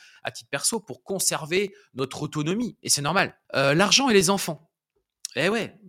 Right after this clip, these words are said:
parce qu'il y a aussi ça. Euh, alors moi, je pense que il doit y avoir un travail qui doit être fait avec des activités un petit peu ludiques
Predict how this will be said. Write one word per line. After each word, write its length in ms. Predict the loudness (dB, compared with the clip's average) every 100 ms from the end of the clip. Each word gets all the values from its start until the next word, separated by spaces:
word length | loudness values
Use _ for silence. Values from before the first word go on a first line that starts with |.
| -16
parce 140 | -14
qu'il 160 | -4 -2
y 80 | -2
a 40 |
aussi 180 | -4 -6
ça. 320 | -6 -6 -8 _ _ _ -12
Euh, 800 | -6 -4 -2 -2 -2 -4 -8 -12 -14 _ _ _ _ -20 _ _ _ _ _ _ _ _ _ _ _ -2
alors 200 | 4 4
moi, 140 | 6
je 100 | 4
pense 260 | 4 2 2
que 400 | 6 6 6 2 _ _ _ _ _ _ _ _ _ _ _ _ _ _ _ -6
il 100 | 2
doit 140 | 4
y 60 | 4
avoir 300 | 4 4 2
un 60 |
travail 360 | 0 2 2 0
qui 120 | -2
doit 100 | -4
être 120 | -4
fait 100 | -2
avec 140 | -2 -2
des 140 | -4
activités 440 | -4 -4 -8 -4
un 80 | -4
petit 140 | -4 -4
peu 140 | -2
ludiques 440 | -2 -4 -8 -12